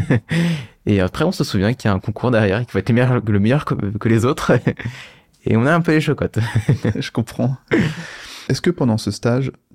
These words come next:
Speaker 2: tu as défini ta façon de travailler, ton organisation ?
Speaker 1: Pas du tout. Pas du tout, pas du tout.
Speaker 2: Il
Speaker 1: C'était,
Speaker 2: avait
Speaker 1: euh,
Speaker 2: abordé ce point ou pas ?
Speaker 1: Et je me souviens plus très bien, j'avoue que ça fait un petit peu longtemps, mais je me souviens que c'est, je, j'arrivais pas du tout à m'y mettre, j'arrivais pas du tout à savoir comment m'y mettre.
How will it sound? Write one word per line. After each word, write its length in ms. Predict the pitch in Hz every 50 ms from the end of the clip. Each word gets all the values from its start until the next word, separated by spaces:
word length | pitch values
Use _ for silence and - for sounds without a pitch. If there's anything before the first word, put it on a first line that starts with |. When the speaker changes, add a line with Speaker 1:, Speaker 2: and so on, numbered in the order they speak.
| _ _ -
Speaker 2:
tu 260 | - - 113 104 104
as 200 | 98 98 98 95
défini 360 | 104 117 117 - - 127 131
ta 100 | 131 -
façon 280 | 98 - 95 - - 110
de 60 | 110
travailler, 480 | - - - 101 104 101 95 90 - - _ -
ton 140 | - - 101
organisation ? 600 | 101 104 107 107 104 104 95 92 - - 92 - _ _ _ _
Speaker 1:
Pas 100 | 131 127
du 120 | 117 110
tout. 200 | 107 - - - - - - - - - _ _
Pas 100 | - 120
du 120 | 104 113
tout, 100 | 110 -
pas 100 | - 110
du 120 | 107 113 110
tout. 160 | - - 123
Speaker 2:
Il 40 | 123 - - 107
Speaker 1:
C'était, 160 | 113 113 113
Speaker 2:
avait 160 | 113 113 113
Speaker 1:
euh, 40 | 113
Speaker 2:
abordé 340 | 110 113 113 117 127 156 180
ce 120 | - 147
point 260 | 135 - - 131 160
ou 100 | 180 160
pas ? 340 | 147 - 110 107 - - - - _ _ _ _ _ _ _ _ _ _ _ - -
Speaker 1:
Et 60 | 87
je 100 | 104 95
me 60 | 101
souviens 260 | 92 - - 95 90 - _
plus 160 | - - 131
très 180 | - - - 113
bien, 140 | 104 101 104
j'avoue 200 | 104 101 95 95
que 80 | -
ça 80 | - -
fait 120 | - -
un 60 | 90 92
petit 120 | - -
peu 120 | - -
longtemps, 420 | 127 120 110 - 107 107 127 - - _ - - - - - _ _ _
mais 340 | - 98 95 95 95 95 95
je 100 | 92 95
me 40 | 95
souviens 220 | - - - 107
que 80 | 107 -
c'est, 180 | - - - -
je, 360 | - - - - - - -
j'arrivais 340 | - - - - - - -
pas 240 | - _ - 131 127
du 160 | 120 113 107
tout 220 | - - - -
à 60 | 104 104
m'y 100 | 101 98
mettre, 420 | 101 104 - - - - - 110
j'arrivais 320 | 101 101 95 92 90 90
pas 160 | - - 113 123
du 140 | 123 120
tout 80 | - 127
à 40 | 117
savoir 360 | - 117 107 107 98 - -
comment 260 | - 120 113 113 120 139
m'y 160 | 139 117 107
mettre. 360 | 107 110 - - - - _